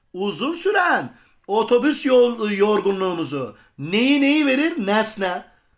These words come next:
Bak sonu U ile bitti. Sonu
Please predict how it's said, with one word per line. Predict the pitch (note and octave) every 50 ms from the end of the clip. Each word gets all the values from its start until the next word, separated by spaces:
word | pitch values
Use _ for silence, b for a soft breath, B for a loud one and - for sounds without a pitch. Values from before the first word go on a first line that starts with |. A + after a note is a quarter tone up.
| _ _ -
Bak | F3+ F#3 -
sonu | - - - A3+ B3 C4 D4
U | D#4 C#4+ B3+ C4 C#4 C#4 C#4+ C#4
ile | C4+ C4 A#3
bitti. | G#3+ G#3 G#3 - E3 D3+ C#3+ D3+ D#3 b b b b b b
Sonu | _ - - G3 G#3+ G#3+ C4+ D4+ D#4+